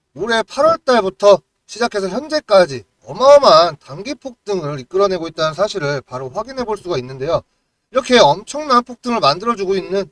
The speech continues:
이런 종목들, 제 영상을 보신 분들은 이번 팔월이죠.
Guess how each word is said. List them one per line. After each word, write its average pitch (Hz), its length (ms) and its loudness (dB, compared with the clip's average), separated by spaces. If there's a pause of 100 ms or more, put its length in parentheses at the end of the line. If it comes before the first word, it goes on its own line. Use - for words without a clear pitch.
이런 190 360 0
종목들, 180 720 -6 (300)
제 202 120 0
영상을 240 480 2
보신 269 320 -6
분들은 214 480 -2 (340)
이번 240 400 0 (320)
팔월이죠. 247 460 -2